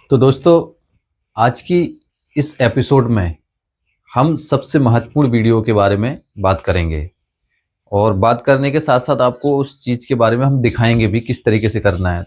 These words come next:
तो आज का जो एपिसोड होगा, एपिसोड फ़ाइव, इसमें हम आपको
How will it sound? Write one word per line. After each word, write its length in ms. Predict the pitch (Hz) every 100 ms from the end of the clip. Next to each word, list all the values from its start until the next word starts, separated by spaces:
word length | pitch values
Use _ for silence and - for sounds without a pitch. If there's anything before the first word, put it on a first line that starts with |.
| -
तो 300 | 127 135 - 110
आज 180 | 113
का 100 | -
जो 300 | 131 135 131 - _ -
एपिसोड 420 | 98 110 135 117
होगा, 220 | 107 117
एपिसोड 440 | 107 113 104 110 -
फ़ाइव, 360 | - 110 135 135 _ _ _ _ _ _
इसमें 260 | 110 151 143
हम 160 | 135
आपको 420 | 123 117 143 143